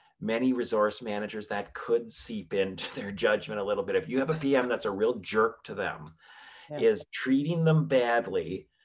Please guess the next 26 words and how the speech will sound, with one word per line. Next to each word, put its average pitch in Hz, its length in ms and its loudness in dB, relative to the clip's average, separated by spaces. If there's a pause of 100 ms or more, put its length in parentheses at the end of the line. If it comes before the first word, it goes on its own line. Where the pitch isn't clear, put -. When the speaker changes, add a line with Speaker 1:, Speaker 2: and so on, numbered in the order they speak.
(320)
Speaker 1:
uh, 101 420 2
you 131 100 2
know, 107 140 4
orders 131 500 8
them 131 220 6
around 117 720 2
or 104 80 -2
makes 113 260 -4
demands, 120 960 -6
that's 147 260 -4
not 254 160 -8
gonna 214 160 -4
work 143 360 -2
well - 260 -4 (240)
in 113 140 -6
the, 110 140 -10
in 110 140 -6
the 104 100 -4
long 101 500 -2
run. 87 420 -14
That 98 160 -4
it, 110 180 -6
again, 160 300 0
it 160 100 -2
comes 123 280 -6
down 123 380 0